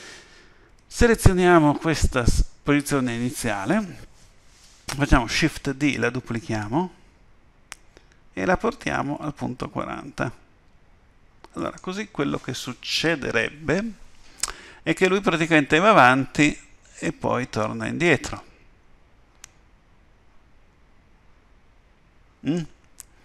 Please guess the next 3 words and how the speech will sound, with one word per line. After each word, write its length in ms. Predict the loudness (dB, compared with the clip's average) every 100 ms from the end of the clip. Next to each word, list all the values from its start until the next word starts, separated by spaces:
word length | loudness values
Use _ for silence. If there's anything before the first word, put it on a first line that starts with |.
| _ -20 _ _ _ _ _ _ _ _ -20 -14
Mm, 680 | -10 -8 -6 -6 -4 -4 -4 -4 -4 -6 -8 -10 -14 -20 -20 -20
vediamo 240 | -18 -14 -12
un 100 | -14